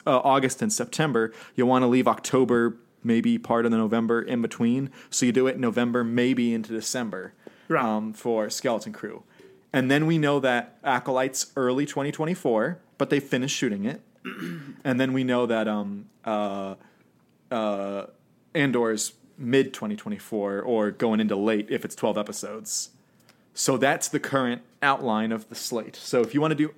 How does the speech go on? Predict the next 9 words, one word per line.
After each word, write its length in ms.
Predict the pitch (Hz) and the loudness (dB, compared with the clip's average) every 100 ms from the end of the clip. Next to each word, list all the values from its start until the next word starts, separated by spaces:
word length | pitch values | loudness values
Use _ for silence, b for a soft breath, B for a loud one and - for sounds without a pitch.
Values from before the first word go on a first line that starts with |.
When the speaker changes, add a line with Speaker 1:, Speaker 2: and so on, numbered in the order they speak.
| - | -2
Speaker 1:
Acolyte 460 | 147 143 123 127 | -2 -2 -4 -4
next, 560 | 135 113 120 - - - b b b _ 160 | -4 -4 -6 -12 -14 -18 b b b _ -4
um, 480 | 117 107 107 107 - - | -2 -2 -4 -6 -10 -2
they 180 | 123 139 | 2 2
released 540 | 131 123 135 233 147 | 2 2 2 0 -2
a 80 | 131 | -6
trailer 420 | - 160 143 123 | -4 0 0 0
for 300 | 110 123 117 | -2 -2 -2
it, 160 | 151 | -2